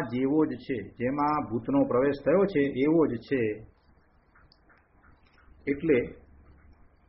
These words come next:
એમ કરી અને એ વિકાર સહિતના પરિણામનો કર્તા થાય છે.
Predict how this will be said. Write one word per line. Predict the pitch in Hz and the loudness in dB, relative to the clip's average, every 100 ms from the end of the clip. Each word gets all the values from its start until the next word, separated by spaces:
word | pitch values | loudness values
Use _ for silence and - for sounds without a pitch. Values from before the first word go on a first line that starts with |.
| - _ _ _ | -20 _ _ _
એમ | 139 165 180 | 0 2 2
કરી | - 151 170 139 | 2 4 4 4
અને | 143 143 139 143 | 2 2 2 2
એ | 131 135 - _ _ - _ - _ 101 - | 0 -2 -12 _ _ -20 _ -20 _ -20 -10
વિકાર | 113 120 160 196 196 - | -8 2 4 6 4 4
સહિતના | 131 156 165 165 160 165 170 - - - _ _ _ _ _ _ _ _ _ _ - - - - - - | 4 4 2 4 6 4 0 -6 -20 -20 _ _ _ _ _ _ _ _ _ _ -20 -20 -20 -20 -10 0
પરિણામનો | 131 143 156 156 147 143 147 - | 0 4 2 2 0 0 0 0
કર્તા | 127 123 - 131 127 | -2 -2 -2 -2 -2
થાય | 120 113 107 | -2 -2 -4
છે. | - | -6